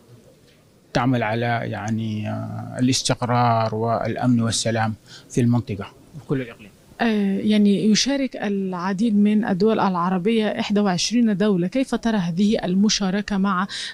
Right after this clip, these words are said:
Speaker 2: المنظمات الدولية المعنية بالعمل الإعلامي، آه، التي تأخذ صفة مراقب بالجامعة العربية؟ أهمية هذه المشاركة وجدواها؟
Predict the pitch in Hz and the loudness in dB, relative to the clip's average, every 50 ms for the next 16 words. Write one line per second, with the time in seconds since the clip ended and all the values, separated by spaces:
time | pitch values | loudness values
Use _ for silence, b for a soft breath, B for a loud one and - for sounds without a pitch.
0 | - - 180 185 190 190 185 180 156 190 180 185 202 208 - - 156 165 165 190 | -2 0 2 2 4 4 2 2 0 0 0 0 0 0 -2 -4 -6 -2 0 0
1 | 185 185 180 202 208 208 - - - 190 185 185 175 160 175 196 202 196 180 175 | 0 2 2 2 2 2 0 0 -2 0 0 0 0 0 2 2 2 2 0 0
2 | 175 170 165 196 196 190 185 185 175 - - 156 160 180 196 214 220 208 208 208 | -2 -2 0 0 2 2 0 0 0 -2 -2 -4 -2 -2 -2 0 2 4 4 4
3 | - - - - 190 190 - - 185 202 202 190 202 185 208 - - - 220 - | 2 0 -2 -4 -4 -4 -4 -2 -2 -2 0 0 0 0 0 -2 -2 -4 -8 -8
4 | - _ - - - 269 - - 220 - - 190 190 196 196 - - 185 156 - | -8 _ -16 -6 -4 -4 -2 -2 -4 -4 -2 0 0 0 -2 -2 -6 -8 -4 0
5 | 202 202 196 - 156 160 160 185 190 196 185 180 131 - 160 160 175 175 156 151 | 0 0 2 0 -2 -2 0 2 2 2 2 0 -2 -2 -2 -2 0 -2 0 0
6 | 147 139 135 - - B B B B B B 175 185 214 226 240 214 - 180 180 | 0 0 0 -2 -6 B B B B B B 0 2 4 4 2 0 -2 -6 -6
7 | 160 202 220 202 175 175 196 - - 202 185 208 202 - 202 180 190 185 196 196 | -4 -4 -4 -4 -2 -4 -4 -4 -4 -2 -2 -4 -4 -2 -2 -2 0 0 -2 -2
8 | 175 185 190 190 170 156 147 151 | 0 0 0 0 0 -4 -6 -10